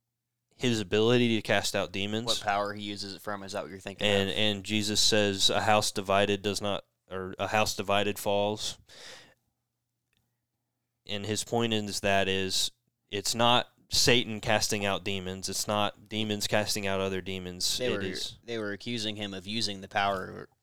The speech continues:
Speaker 2: of Satan to cast out the demons. And that's, that's why he said the thing about the house being divided against itself can't stand, because it wouldn't make any sense for him to use the power of Satan to cast out demons, which are on Satan's side.
Speaker 1: It is,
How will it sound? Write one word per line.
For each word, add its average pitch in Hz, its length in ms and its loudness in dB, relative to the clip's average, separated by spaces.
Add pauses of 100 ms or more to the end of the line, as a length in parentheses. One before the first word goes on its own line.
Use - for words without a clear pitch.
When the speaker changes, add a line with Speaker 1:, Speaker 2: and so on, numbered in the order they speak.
(100)
Speaker 2:
of 101 160 -4
Satan 92 460 2
to - 120 -10
cast - 380 2
out 87 180 -2
the 78 80 -16
demons. - 440 -12
And 92 80 -10
that's, 90 140 -6
that's 95 240 -2
why 92 160 -2
he 92 100 -10
said 95 480 -2 (760)
the 98 100 -6
thing 95 180 -4
about 87 200 -4
the 92 80 -8
house 92 460 0
being 95 160 -8
divided 95 320 -4
against 95 260 -8
itself 92 300 -6
can't - 200 -4
stand, 95 360 0
because - 480 -6 (340)
it 101 140 -10
wouldn't 95 180 -12
make 92 160 -10
any 87 120 -10
sense - 340 -4
for 90 320 -12 (120)
him 104 200 -12
to 92 80 -10
use 95 380 -4 (300)
the - 80 -20
power 110 220 4
of - 80 -4
Satan 110 240 4
to 98 80 -10
cast 107 260 0
out 104 140 -2
demons, 95 500 -2
which - 200 -6
are 101 100 -2
on 90 140 -6
Satan's - 340 -8
side. - 380 -10 (480)
Speaker 1:
It 98 180 -6
is, 95 240 -2